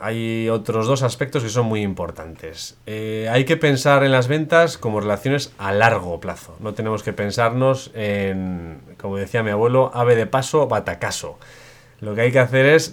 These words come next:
realmente trabajar una relación sólida para que a lo largo de la vida del cliente seamos,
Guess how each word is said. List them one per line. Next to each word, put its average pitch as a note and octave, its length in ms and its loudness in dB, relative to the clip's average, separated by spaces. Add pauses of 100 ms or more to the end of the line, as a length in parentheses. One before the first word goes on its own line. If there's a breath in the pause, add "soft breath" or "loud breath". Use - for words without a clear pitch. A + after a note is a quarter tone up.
realmente A#2 640 2
trabajar G2+ 760 0 (100)
una A#2+ 160 0
relación A2+ 400 0
sólida D#3+ 440 2
para A2 300 2
que C3+ 340 -2 (200)
a F#2+ 100 -6
lo G2+ 140 0
largo A#2+ 340 4
de A#2+ 60 6
la A2+ 160 2
vida A#2+ 260 0
del A#2 160 -2
cliente C3+ 640 -2
seamos, A2 600 -4